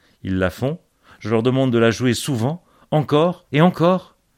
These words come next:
Et après deux mois, je les autorise à nouveau à improviser spontanément ce qu'il y aurait avant et après ces vingt-sept secondes. Là, c'est mieux. C'est vraiment pas mal.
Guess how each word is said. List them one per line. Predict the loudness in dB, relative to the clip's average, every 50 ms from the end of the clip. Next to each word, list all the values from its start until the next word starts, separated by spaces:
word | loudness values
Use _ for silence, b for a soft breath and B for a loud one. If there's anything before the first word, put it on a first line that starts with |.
| _ _ _ _ _ _ _ _ _ _ _ -4
Et | 0 0
après | 0 2 2 0
deux | 2 2 0
mois, | 2 2 2 0 0
je | 0 -2
les | -2 -2
autorise | 0 0 0 0 0 -2 -4 -4 -4 -2
à | -2 0
nouveau | 0 0 0 0 0 2 2 2
à | 2
improviser | 2 2 0 2 0 -2 -2 -2 -2 0 0 0 -2
spontanément | -2 -4 -4 0 2 2 2 2 2 2 2 0 0 B B B B B B
ce | B -14 -14
qu'il | -12 -6 -6 -2
y | 0 0
aurait | 0 2 0 -2 -2 0
avant | 0 0 2 2 0 0 -2 -4 -8 _ -8 -4
et | -2 -2
après | -2 -2 -4 -6 -6 -6
ces | -4 -4 -4
vingt-sept | -4 -4 -4 -4 -6 -8 -8
secondes. | -6 -6 -6 -4 -4 -4 -4 -6 -10 -14 -20 _ _ _ _ _ _ _ b b b b b b b 2
Là, | 4 4 4 4 0 -2 b b b b b b _ -14
c'est | -6 -4 -2 0
mieux. | 2 0 0 -2 -4 _ _ _ _ _ _ B B B
C'est | B -4 0
vraiment | 0 2 4 4 4 4 4
pas | 2 2 2
mal. | 2 0 0 -2 -6 -12